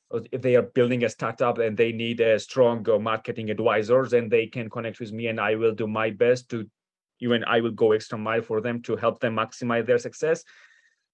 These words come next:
I'm also very active on Twitter at, uh, vlado botsuadze dot com. I have around fifty-six thousand followers, and, uh, they can also follow me and they can, uh,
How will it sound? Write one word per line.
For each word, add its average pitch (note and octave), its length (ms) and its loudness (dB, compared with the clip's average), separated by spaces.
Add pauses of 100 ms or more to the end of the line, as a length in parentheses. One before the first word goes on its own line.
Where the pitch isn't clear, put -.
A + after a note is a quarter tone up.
(280)
I'm E3+ 240 2
also D3 540 6 (160)
very C#3+ 280 4
active C3 280 0
on A#2 300 -4
Twitter C3+ 440 2
at, B2 260 4
uh, A2+ 280 2
vlado B2 420 2
botsuadze A2 420 -4
dot A2 200 -2
com. A#2+ 200 0
I A2+ 120 0
have A2+ 220 0
around A2 440 0 (100)
fifty-six A2 680 -8
thousand A2 300 -2
followers, A#2+ 640 2
and, A2+ 280 -8
uh, A2 220 2 (500)
they A#2 160 2
can C#3 200 -2
also B2 240 2
follow B2 380 4
me A#2+ 300 -6
and A#2 340 -6
they A#2 100 -8
can, A#2 360 -2
uh, G2+ 160 2